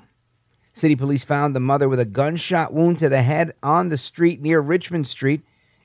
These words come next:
in Port Richmond just after one A M. She was rushed to Temple University Hospital after responders learned that her unborn child was still alive and at the scene. Wow. It's, uh, horrible.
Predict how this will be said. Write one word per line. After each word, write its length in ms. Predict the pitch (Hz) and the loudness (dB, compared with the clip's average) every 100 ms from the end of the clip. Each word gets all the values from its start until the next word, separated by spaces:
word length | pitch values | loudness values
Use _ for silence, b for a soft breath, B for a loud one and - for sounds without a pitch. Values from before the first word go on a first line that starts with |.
| _ 143 | _ -2
in 260 | 147 147 | 0 0
Port 260 | 135 143 90 | 0 -2 0
Richmond 420 | 127 123 127 123 | -4 -4 -2 -2
just 320 | 113 123 - | 0 -2 0
after 320 | 120 117 - 113 | -4 -4 -4 -4
one 200 | 117 113 | -2 -2
A 160 | 113 | -2
M. 120 | 113 | -2
She 120 | 107 113 | -2 -4
was 140 | 101 | -4
rushed 360 | 101 123 131 - | -2 -2 -2 -6
to 80 | |
Temple 340 | 120 139 135 139 | -4 -4 -2 -2
University 500 | 131 123 131 123 120 | -2 0 0 0 0
Hospital 460 | 139 165 139 143 b b b | 0 -2 -6 -8 b b b
after 300 | 131 139 135 | -2 -2 -2
responders 600 | 127 123 135 143 143 127 | -4 -6 -4 -4 -2 -4
learned 420 | 127 151 160 151 - - | -2 0 2 0 -6 -10
that 180 | 117 | -4
her 140 | 120 - | -4 -4
unborn 460 | 131 151 151 160 156 | -2 -2 0 -2 -2
child 360 | 147 123 120 | -2 0 0
was 120 | 123 - | -2 -10
still 360 | - 127 135 | -2 0 0
alive 400 | 135 117 113 107 | 0 0 0 -2
and 160 | 113 110 | -4 -6
at 240 | 110 104 - | -6 -8 -8
the 80 | 104 | -14
scene. 500 | - 90 87 92 92 _ _ | -10 -10 -10 -12 -16 _ _
Wow. 300 | 71 58 - _ _ _ _ _ _ _ _ _ _ _ | -18 -18 -20 _ _ _ _ _ _ _ _ _ _ _
It's, 240 | - - - | -20 -16 -14
uh, 80 | |
horrible. 420 | - 120 139 - | -8 -4 -4 -4